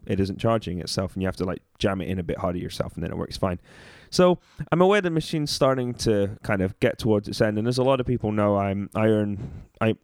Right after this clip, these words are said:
all parts of my living are based on having a laptop. Um,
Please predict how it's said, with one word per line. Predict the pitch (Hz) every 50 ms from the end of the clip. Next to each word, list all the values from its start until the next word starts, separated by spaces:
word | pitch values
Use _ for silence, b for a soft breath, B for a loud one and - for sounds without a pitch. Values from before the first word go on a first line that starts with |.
| _
all | 123 131 127 110
parts | - 127 117 - - -
of | 110 104
my | 101
living | 101 104 107 98 98 92 92 90 92 101 -
are | 98 92 90 87
based | - - 98 95 - - 107
on | 95 95 87
having | - 95 95 92 90
a | 90
laptop. | 95 101 - - - - - - - -
Um, | 87 85 82 82